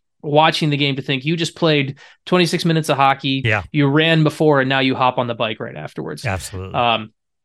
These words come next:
Speaker 1: it's, that's, that's, there's that. And, uh, and we've talked about Radek Fox's superstitions before. Radek Fox is a very superstitious individual. So, um, but that, I, I hope I answered the question. I
Speaker 2: No,
Speaker 1: kinda
Speaker 2: that was,
Speaker 1: rambled there.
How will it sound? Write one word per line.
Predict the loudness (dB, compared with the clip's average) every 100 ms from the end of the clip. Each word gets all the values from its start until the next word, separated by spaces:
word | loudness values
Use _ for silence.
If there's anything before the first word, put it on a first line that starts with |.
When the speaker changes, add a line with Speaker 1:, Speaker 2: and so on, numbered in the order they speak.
| _ _ _ _
Speaker 1:
it's, | -8 -8 -10 -6
that's, | -4 -4 -6
that's, | -8 -6 -4
there's | -4 -2
that. | 0 2 0 -4 -8
And, | -4 -2 -2 0
uh, | 2 2 2 0 -2 _ _ _ _ _ _ _ _ _ _ _ _ _ _ _ _ -10
and | -4
we've | -2 0
talked | 0 0
about | -2 -2
Radek | -2 -4
Fox's | -4 -4 -4 -8 -8
superstitions | -10 -12 -10 -10 -10 -14
before. | -16 -12 -8
Radek | -8 -8
Fox | -10 -10 -10 -14
is | -16
a | -18
very | -16 -12
superstitious | -12 -12 -14 -12 -12 -12 -14
individual. | -14 -16 -16 -10
So, | -8 -8 -12 -20 -20 -12
um, | -10 -10 -12 -18 _ _
but | -4 0
that, | -2 -4 -8
I, | -8 -8 0
I | 2
hope | 2
I | -2
answered | -4 -8 -12
the |
question. | -14 -14 -4 -2
I |
Speaker 2:
No, | 0
Speaker 1:
kinda | -2
Speaker 2:
that | -2
was, |
Speaker 1:
rambled | -2 -4 -8
there. | -14